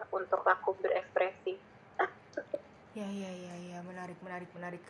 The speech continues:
Speaker 2: Eh, ber-, <laughs> apa namanya? Judgmental sampai sekarang masih ada, Gem?
Speaker 1: Masih.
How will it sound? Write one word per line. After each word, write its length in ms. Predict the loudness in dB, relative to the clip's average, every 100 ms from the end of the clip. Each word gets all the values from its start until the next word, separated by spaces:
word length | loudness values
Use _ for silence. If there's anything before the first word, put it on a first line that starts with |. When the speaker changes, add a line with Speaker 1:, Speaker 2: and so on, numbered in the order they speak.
| 2
Speaker 2:
Eh, 400 | 6 10 10 8 2 -14 -20 -10 -2
ber-, 240 | 0 -2 2
<laughs> 1300 | 4 4 2 0 -4 -6 -16 -20 -18 -18 -18 -6 2
apa 100 | 4 6
namanya? 320 | 6 6 4 2 -8 -20 -20 -20 -20 -20 -20 -20 -20 -20 -20 -20 -20 -20 -20 -20 -20 -20 -20 -20 -20 -20 -20 -20 -10 6
Judgmental 640 | 6 8 6 6 6 6
sampai 240 | 6 4
sekarang 320 | 4 6 8 6
masih 240 | 6 6
ada, 240 | 6 4 2
Gem? 220 | 4 4 4 -10 -20 -20 -20 -20 -20 -20 -20 -20 -20 -20 -20 -20 2
Speaker 1:
Masih. 640 | 8 8 6 2 2 2